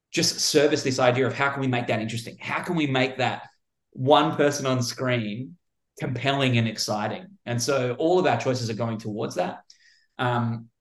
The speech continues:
to give you an example, very basically, Mike, the cinematographer, and I, we had, like, a chapter document.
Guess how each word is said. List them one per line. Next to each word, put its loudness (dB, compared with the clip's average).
to 0
give -2
you 2
an 2
example, 2
very 4
basically, 0
Mike, 0
the -2
cinematographer, -2
and 0
I, 0
we 0
had, 0
like, -6
a -10
chapter -4
document. -8